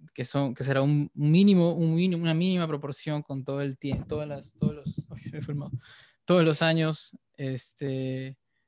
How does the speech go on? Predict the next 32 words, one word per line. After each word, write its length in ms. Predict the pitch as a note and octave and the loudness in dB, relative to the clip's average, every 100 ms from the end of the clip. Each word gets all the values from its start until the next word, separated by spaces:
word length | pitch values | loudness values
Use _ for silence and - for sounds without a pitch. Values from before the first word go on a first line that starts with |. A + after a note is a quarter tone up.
| _ _ | _ _
con 160 | C#3+ | -2
todos 180 | E3 E3 | 2 2
los 160 | D3+ D#3 | 2 0
años 220 | D#3 D3+ | 0 0
de 60 | C#3 | 0
la 60 | |
evolución 420 | B2+ B2+ - C3+ | -2 -4 -6 -6
humana, 320 | C3+ C3 B2 B2 | -4 -6 -8 -10
¿no? 180 | C#3 - _ _ _ _ - | -14 -18 _ _ _ _ -12
Este, 340 | C3+ - C3 | -12 -8 -6
incluso, 520 | C3 C#3 D3+ D3 D3+ C#3 | -2 -2 -2 -2 -2 -2
incluso 440 | D3 C#3 D#3 C#3 D3 | -4 -2 -4 -4 -2
de 180 | C#3 B2+ | -2 -2
los, 240 | C3+ - | -4 -6
de 140 | C#3 | -8
los 160 | C3 C3+ | -4 -2
más 240 | C#3 C#3+ | -2 -2
antiguos 340 | D3+ D3 D3 C#3 | -2 -2 -4 -4
que 80 | D3 | -6
podrían 340 | C3+ C3+ C#3 | -4 -4 -4
ser 140 | C#3 | -6
para 160 | C3+ C3 | -6 -4
muchos 320 | C3 B2+ C#3 | -6 -6 -8
catorce 400 | - - C3 C3 | -10 -10 -10 -8
mil 180 | C3 C3+ | -6 -6
años. 400 | C#3 C#3 D#3+ - _ _ - | -6 -6 -10 -14 _ _ -10
Bueno, 280 | C3+ C3 - _ - _ | -8 -8 -12 _ -20 _
eh, 220 | C#3 B2+ | -6 -4
no 220 | C3 C#3 | -2 2
muchos 500 | D3 D3+ D3 C#3 - _ | 2 2 -2 -8 -10 _
sabían, 640 | - C3 C#3 C#3+ C3 C3 - | -14 -8 -6 -4 -6 -8 -12
eh, 420 | - C3+ C3 C3 | -12 -10 -8 -10